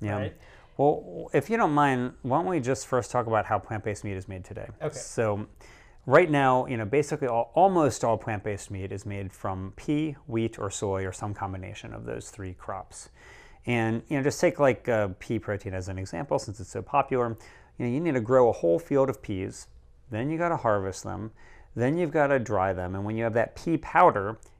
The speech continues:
Speaker 1: it's only a little bit more than twenty percent protein, so it's not gonna cut it. So you've gotta fractionate it. So you get rid of the fiber and the fat,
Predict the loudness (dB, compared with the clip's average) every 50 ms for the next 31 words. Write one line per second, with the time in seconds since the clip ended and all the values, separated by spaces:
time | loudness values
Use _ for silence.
0 | -10 -8 -6 -6 -4 -4 -2 -2 0 0 2 4 4 6 6 6 6 6 6 4
1 | 4 2 0 -2 -2 -4 -2 -2 -4 -6 -6 -8 -10 -8 -2 0 0 0 0 -2
2 | -8 -12 -12 -12 -10 -8 -10 -8 -8 -8 -8 -6 -8 -10 -10 -8 -8 -6 -6 -8
3 | -12 -10 -8 -6 -6 -2 -2 -2 -2 -2 -4 -2 -2 -2 -2 -2 -6 -10 -10 -10
4 | -10 -12 -12 -12 -10 -8 -8 -6 -6 -2 -2 -2 -2 -2 -2 2 2 4 4 2
5 | 2 0 0 0 0 0 -2 -4 -8 -10 -8 -6 -6 -4 -2 -2 -2 -2 -2 -2
6 | -2 -4 -6 -10 -12 -12 -4 0 2 4 4 2 0